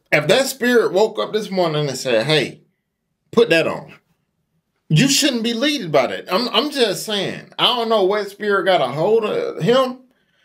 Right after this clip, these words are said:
but he need to go and find a new spirit. You feel me? 'Cause that, that's, I think, maybe the you know, that whatever spirit, the power bottom spirit probably got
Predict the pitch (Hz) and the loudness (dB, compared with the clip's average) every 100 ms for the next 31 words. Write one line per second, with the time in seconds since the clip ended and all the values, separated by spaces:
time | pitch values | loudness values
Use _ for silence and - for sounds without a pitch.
0 | _ - 160 202 - 156 233 254 240 185 | _ 2 2 4 0 2 2 4 2 0
1 | 175 185 185 170 - 180 196 156 147 214 | 2 2 2 -2 -6 -2 0 0 -2 -4
2 | 233 - 107 82 151 208 190 165 147 127 | -6 -6 -6 -4 -2 0 0 0 -2 0
3 | 151 - - 123 190 285 - - 202 226 | -2 -4 -12 2 2 2 -6 -6 -2 -2
4 | - 165 123 - - _ _ _ _ _ | -2 -4 -4 -12 -20 _ _ _ _ _
5 | _ _ _ _ _ _ 139 170 262 269 | _ _ _ _ _ _ 0 2 2 0
6 | 240 220 - - _ _ - 214 208 202 | -6 -6 -8 -8 _ _ -8 -4 -2 -2
7 | 202 - - 180 220 196 - - 220 208 | -2 -2 2 2 2 -2 -6 0 2 2
8 | - - _ _ _ - 160 151 - 226 | -2 -8 _ _ _ -4 -2 0 0 2
9 | 202 - 113 107 95 - 120 110 104 147 | 2 2 0 0 -6 -4 0 0 0 0
10 | 110 104 107 107 92 - | -2 -2 -4 -4 -4 -8